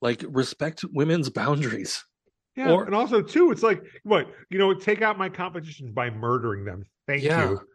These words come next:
Speaker 2: And
Speaker 1: Yeah.
Speaker 2: they're like, "Yeah, you're also a dick. Kill, kill, kill."
Speaker 1: The Judoon, they, they find out where he lives. They all end up there, but the doctor's already there with,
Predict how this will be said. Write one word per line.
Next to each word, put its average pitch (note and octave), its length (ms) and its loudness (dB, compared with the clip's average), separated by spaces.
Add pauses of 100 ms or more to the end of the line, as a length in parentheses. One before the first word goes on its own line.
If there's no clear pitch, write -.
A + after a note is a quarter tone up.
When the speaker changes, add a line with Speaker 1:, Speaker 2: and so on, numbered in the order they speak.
(340)
Speaker 2:
And C#3+ 120 6
Speaker 1:
Yeah. G3 40 10
Speaker 2:
they're F#3+ 160 10
like, D#3+ 380 8 (100)
"Yeah, E3+ 360 6 (100)
you're E3+ 180 8
also D#3+ 300 6
a B2 40 2
dick. B2 320 0 (120)
Kill, G3+ 340 8
kill, F#3+ 340 -2
kill." F#3+ 460 -4 (220)
Speaker 1:
The A#2+ 100 2
Judoon, C3 640 0 (160)
they, A#2+ 220 2
they A#2 320 -6
find C#3 420 -2
out C#3 120 2
where C3 140 2
he B2 80 4
lives. D3+ 300 0
They G#2+ 100 -4
all G#2 160 -2
end F3+ 160 0
up F3 140 -2
there, E3 200 0
but - 140 -4
the - 80 -20
doctor's A#2+ 400 -4
already C#3 300 0
there C3+ 340 0
with, G#2 220 -2